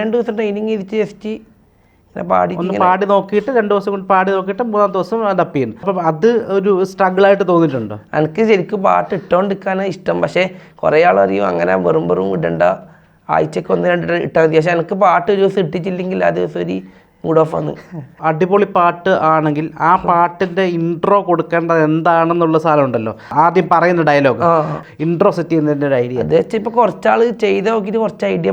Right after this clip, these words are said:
Speaker 1: മനസ്സിലാക്കും. പിന്നെ ഓരോ പാട്ട് എടുത്തിട്ട് കുറേ പ്രാവശ്യം ഇങ്ങനെ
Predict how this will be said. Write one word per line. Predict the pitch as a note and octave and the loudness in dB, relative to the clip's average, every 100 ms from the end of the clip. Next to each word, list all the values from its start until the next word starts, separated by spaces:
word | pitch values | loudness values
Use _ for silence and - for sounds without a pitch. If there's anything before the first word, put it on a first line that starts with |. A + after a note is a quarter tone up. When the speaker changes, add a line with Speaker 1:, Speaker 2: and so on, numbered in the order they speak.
| G3 | -2
Speaker 1:
മനസ്സിലാക്കും. | E3 - F3+ F3+ - F#3 G3 - _ _ _ _ - | -4 -6 -4 -4 -4 -10 -10 -14 _ _ _ _ -12
പിന്നെ | D#3+ E3+ A3 - - _ _ - F#3+ | -8 -6 -8 -10 -18 _ _ -2 0
ഓരോ | G3 G#3+ | 2 2
പാട്ട് | G#3+ G3 | 0 0
എടുത്തിട്ട് | G3 G#3 G#3 | -4 -4 -2
കുറേ | F#3 F#3+ G3 | -2 -2 -4
പ്രാവശ്യം | G3+ F#3+ | -4 -4
ഇങ്ങനെ | G3 | -4